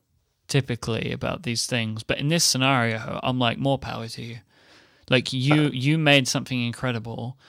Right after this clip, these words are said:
Speaker 1: You decided you didn't wanna work on it anymore. A company
Speaker 2: Yep.
Speaker 1: came in, they offered to give a bunch of cash, then th-, they didn't tie you in, or you were a master negotiator and you walked away with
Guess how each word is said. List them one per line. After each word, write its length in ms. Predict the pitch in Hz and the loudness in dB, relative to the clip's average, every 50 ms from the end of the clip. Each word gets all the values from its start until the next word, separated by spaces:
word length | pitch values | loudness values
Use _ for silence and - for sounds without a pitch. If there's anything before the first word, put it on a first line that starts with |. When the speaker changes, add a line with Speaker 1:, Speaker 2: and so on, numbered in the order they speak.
| - - _ | -20 -16 _
Speaker 1:
You 140 | - 131 143 | 0 2 4
decided 560 | 147 170 156 - 160 147 143 131 135 123 123 | 4 4 4 6 6 6 6 4 2 0 -2
you 80 | 131 127 | -2 0
didn't 200 | 135 127 131 - | 0 0 0 0
wanna 200 | 127 127 123 120 | 0 -2 -2 0
work 340 | 117 127 127 123 123 - - | 2 2 2 2 2 0 -4
on 80 | 120 | -6
it 100 | 117 117 | -4 -6
anymore. 600 | 117 120 120 123 120 117 117 113 117 117 117 - - - - _ | -6 -6 -6 -8 -6 -6 -4 -4 -4 -4 -6 -8 -10 -16 -16 _
A 60 | - - | -8 -2
company 340 | - 151 151 156 165 160 143 | 2 4 6 6 6 4 2
Speaker 2:
Yep. 40 | - | 2
Speaker 1:
came 260 | 151 147 147 139 135 | 2 2 4 4 2
in, 300 | 123 120 120 123 123 123 - | 0 0 0 -2 -4 -2 4
they 120 | 120 127 | 4 6
offered 240 | 135 135 - - 131 - | 6 4 2 -2 -4 -4
to 60 | 135 | -2
give 200 | 135 147 131 131 | -2 0 -2 -2
a 40 | 120 | 0
bunch 240 | - 139 143 - | 0 0 0 0
of 60 | 147 131 | -2 -2
cash, 480 | - 139 127 117 117 120 - - - - | -2 -2 0 0 -2 -2 -4 -6 -8 -6
then 140 | - 113 117 127 | -6 -4 -2 -2
th-, 120 | 143 - | -2 0
they 140 | - 131 147 | 2 2 2
didn't 440 | 147 - - - 151 135 - - _ | 2 2 -4 -4 -4 -4 -4 -6 _
tie 200 | - 147 147 143 | -2 2 2 2
you 200 | 143 131 131 127 | 2 2 2 2
in, 180 | 120 117 131 135 | 2 2 0 0
or 60 | 120 | -2
you 380 | 110 113 127 123 117 120 117 - - - - - - _ | -2 -2 -4 -4 -4 -6 -10 -14 -18 -20 -20 -20 -10 _
were 80 | 120 120 | -2 -2
a 60 | 107 | 0
master 460 | 113 123 131 139 151 143 - - 151 | 2 4 6 6 6 4 2 -2 -2
negotiator 680 | 139 135 127 139 127 123 - - 127 113 113 117 - 117 | -2 0 2 2 0 2 0 -2 -4 -6 -6 -8 -8 -8
and 240 | 120 123 120 120 117 | -8 -6 -6 -4 -2
you 80 | 123 127 | -2 0
walked 300 | 131 139 127 - - 139 | 0 -2 -4 -4 -6 -6
away 360 | 127 123 117 117 113 113 113 113 | -4 -4 -2 -2 -2 -2 -4 -4
with 280 | 113 110 107 107 - | -4 -4 -6 -6 -10